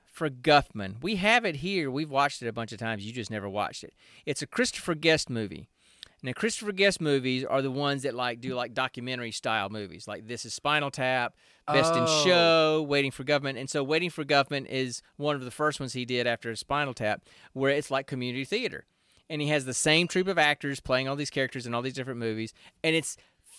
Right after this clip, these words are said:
Speaker 1: fan-freaking-tastic. It is absolutely hilarious. And that, that is what this movie could have been, but it just, you had these big-name actors that just, in my opinion, didn't pull it off. So that was one thing I didn't like about it. So if you want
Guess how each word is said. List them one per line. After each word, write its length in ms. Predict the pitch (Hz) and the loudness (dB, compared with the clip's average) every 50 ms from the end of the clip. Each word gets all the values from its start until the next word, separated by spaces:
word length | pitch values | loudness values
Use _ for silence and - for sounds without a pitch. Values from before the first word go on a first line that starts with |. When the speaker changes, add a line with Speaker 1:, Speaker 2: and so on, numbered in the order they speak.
| - - | -4 2
Speaker 1:
fan-freaking-tastic. 1600 | - 175 165 160 160 160 160 160 151 139 - - - - 147 143 - - 135 127 113 - - 123 117 110 - - - - _ _ _ _ _ - - - | 4 6 6 6 6 6 4 4 2 -2 -8 -6 -4 -2 -2 -2 -2 -4 -6 -2 2 4 4 4 4 2 -2 -8 -14 -16 _ _ _ _ _ -12 -2 2
It 160 | 165 165 156 | 4 4 4
is 160 | 151 139 - - _ _ - | 4 2 0 -6 _ _ 4
absolutely 760 | 165 160 156 160 143 - - 160 139 139 143 147 135 135 131 | 6 6 6 6 2 0 0 2 4 4 2 2 2 -2 -6
hilarious. 640 | 107 110 120 117 117 113 104 98 95 76 - - - - _ _ _ _ _ _ _ - | -6 -6 -6 -4 -2 -2 -2 -2 -4 -8 -10 -12 -14 -16 _ _ _ _ _ _ _ -4
And 300 | 135 127 127 131 123 117 | -4 -4 -4 -4 -2 2
that, 460 | 156 160 175 185 175 156 147 - _ _ _ _ _ _ | 4 4 4 4 4 2 0 -2 _ _ _ _ _ _
that 280 | 143 156 180 208 226 202 | 0 2 4 6 6 4
is 120 | 165 135 | 2 0
what 180 | 131 143 139 - | -2 -2 -2 -2
this 180 | - 147 - | -4 -8 -6
movie 240 | - 143 139 127 127 | -4 -4 -4 -4 -4
could 200 | - - 143 131 | -4 -4 -4 -2
have 120 | 120 107 104 | -4 -2 2
been, 500 | 143 160 165 143 117 110 101 98 101 117 _ | 4 4 4 4 2 2 -2 -4 -8 -12 _
but 200 | - 123 123 - - | -8 -6 -6 -6 -8
it 220 | 131 135 - - | -10 -12 -12 -10
just, 460 | - 143 139 135 - - - _ _ _ _ | -8 -6 -6 -6 -8 -12 -16 _ _ _ _
you 120 | - 143 143 | -10 -6 -4
had 160 | 156 156 143 | -4 -4 -4
these 180 | 147 139 135 | -6 -8 -8
big-name 440 | 131 143 160 160 160 160 156 151 143 | -6 -4 -4 -4 -2 -4 -4 -2 -2
actors 520 | 143 147 156 165 - - 131 123 120 117 117 | 0 0 0 0 -2 -4 -8 -8 -8 -8 -6
that 180 | 117 113 110 - _ _ _ _ _ _ _ _ _ _ _ _ | -6 -6 -6 -8 _ _ _ _ _ _ _ _ _ _ _ _
just, 360 | - - 147 156 - - - | -8 -6 -4 -4 -4 -6 -8
in 180 | - 139 139 135 | -6 -6 -2 0
my 140 | 139 143 143 | 2 2 2
opinion, 340 | - - 156 160 139 123 | 2 0 0 -2 -2 -2
didn't 200 | 113 123 113 110 | -2 -4 -4 -6
pull 180 | - 123 117 110 | -6 -6 -4 -2
it 60 | 104 | -2
off. 360 | 107 110 98 87 92 92 - _ _ _ _ _ _ - - 196 - _ - | 0 -2 -2 -4 -6 -12 -18 _ _ _ _ _ _ -16 -16 -16 -16 _ -4
So 120 | - 156 | 0 2
that 100 | 190 262 | 2 4
was 140 | 240 180 151 | 2 2 2
one 240 | 175 185 196 196 170 | 4 6 6 6 6
thing 200 | - 151 139 135 | 4 2 4 4
I 60 | 127 | 2
didn't 180 | 120 123 120 | 2 0 -2
like 160 | 120 117 110 - | -4 -4 -4 -4
about 140 | 107 104 | -4 -6
it. 40 | 110 - | -4 -4
So 60 | 135 | -4
if 100 | 127 - | -2 0
you 120 | 190 220 | 0 2
want 260 | 214 220 220 185 - | 4 4 4 2 2